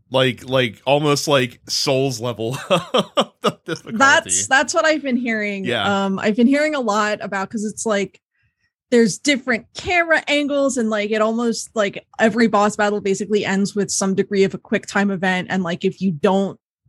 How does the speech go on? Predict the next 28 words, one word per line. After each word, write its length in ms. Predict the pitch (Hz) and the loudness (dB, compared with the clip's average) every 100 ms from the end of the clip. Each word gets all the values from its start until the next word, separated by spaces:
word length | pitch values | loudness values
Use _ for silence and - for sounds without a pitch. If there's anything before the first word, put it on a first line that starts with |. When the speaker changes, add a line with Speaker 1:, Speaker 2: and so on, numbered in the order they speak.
| - | -14
Speaker 1:
Mm-hmm. 220 | 117 101 | -12 -10
Speaker 2:
hit 420 | 87 - 233 226 220 | -10 2 2 4 2
that 220 | 208 180 | 2 0
quick 300 | - 208 - | -2 -2 0
time 260 | 233 226 | 2 2
event 340 | 233 226 240 - | 2 2 0 -2
correctly, 800 | 247 240 233 254 254 247 240 - - | -2 0 0 -2 -2 0 0 -2 -2
you 160 | 208 | 0
have 300 | 226 226 214 | 2 0 2
to 100 | 262 | 2
wait 460 | 196 147 190 190 - | 0 0 -2 -2 -4
for 200 | 208 208 | -2 0
it 140 | 202 - | 0 -2
to 100 | 190 | -6
come 340 | - 190 190 | -4 -2 0
back 300 | 180 175 190 | 4 2 2
around, 440 | 180 165 170 185 | -2 -2 -2 -2
even 280 | 170 180 190 | -2 -2 -2
if 180 | 175 - | -2 -2
you've 140 | 190 | -2
already 320 | 156 170 170 170 | -2 -2 -2 -2
damaged 540 | 165 160 175 147 - | 0 0 -2 -6 -6
the 80 | 175 | -6
boss 420 | - 165 185 - | -4 -2 -2 0
Speaker 1:
Yeah. 60 | 233 | 2
Speaker 2:
enough, 360 | 226 240 240 | 4 4 2
which 280 | 202 202 - | 2 2 2
Speaker 1:
Yeah. 180 | 85 80 | -4 -8